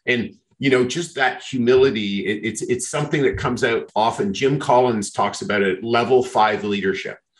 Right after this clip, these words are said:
right? Level five leadership. Any of our leaders, you can just Google jim collins dot com. And, and, you know, that's really what a, a, a level five leader is. You know, no, it's always about the team. It's always about other people.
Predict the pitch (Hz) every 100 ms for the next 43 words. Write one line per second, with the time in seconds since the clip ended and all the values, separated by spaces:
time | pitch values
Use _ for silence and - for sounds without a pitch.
0 | - _ 82 90 113 113 120 113 104 101
1 | 95 98 95 - 76 98 110 110 - 104
2 | 107 101 107 95 101 117 117 107 127 123
3 | 104 - _ _ - 127 117 - 120 123
4 | 110 127 117 - 127 117 110 104 87 -
5 | - - 117 104 95 101 - 110 123 127
6 | 123 113 107 107 104 98 92 98 95 104
7 | 104 104 107 - 104 98 98 98 95 85
8 | 76 - 98 92 98 104 92 - - 117
9 | 127 131 117 117 - - - 110 107 101
10 | - - 110 123 127 117 110 107 101 98
11 | - 107 - 107 101 -